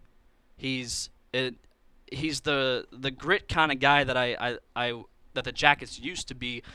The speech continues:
but he's not being that. And I feel like because of that, he doesn't deserve to be on the first, second line right now. Don't break up P D A, their first line, and, you know, leave Bork up there, put Foligno down on the third line. Fourth line is just a I seventy-one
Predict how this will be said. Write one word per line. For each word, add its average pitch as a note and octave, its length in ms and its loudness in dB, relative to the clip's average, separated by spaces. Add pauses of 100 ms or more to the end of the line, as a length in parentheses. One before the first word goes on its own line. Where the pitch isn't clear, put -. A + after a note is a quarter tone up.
(200)
but C#3 100 0
he's C#3+ 160 0
not C#3+ 340 4
being C3+ 360 2
that. G2 240 -8 (240)
And B2 100 -2
I A#2 60 2
feel C#3 180 -4
like B2 240 -2
because F3 380 2
of A#2 160 -4
that, G#2+ 240 -4 (180)
he D3+ 80 -2
doesn't D3 240 2
deserve B2 380 -4
to A#2 80 -10
be A2+ 260 -8
on G#2+ 80 -4
the A2 80 -10
first, A2+ 260 -8
second A2 220 -10
line A2 220 -6
right G#2 140 -10
now. G#2+ 180 -10
Don't F3 200 0
break F#3 240 2
up D#3+ 220 2
P D3+ 160 -2
D D3+ 180 -2
A, A2+ 280 -4 (140)
their A2+ 100 -8
first B2 260 -8
line, A2+ 300 -4 (440)
and, A2+ 460 -2
you A#2 60 -12
know, G2+ 120 -14 (140)
leave C3+ 300 -6
Bork C#3 200 -4
up C3 260 -8
there, A#2+ 220 -2
put - 280 -10
Foligno B2+ 240 -8
down A#2+ 160 -8
on A2 80 -12
the G#2 60 -14
third A#2 280 -12
line. G#2+ 380 -10 (320)
Fourth F#3 240 -2
line C3+ 200 2
is A#2+ 120 -6
just - 280 -8
a G#2+ 200 -4 (840)
I C3+ 220 6
seventy-one B2 880 -2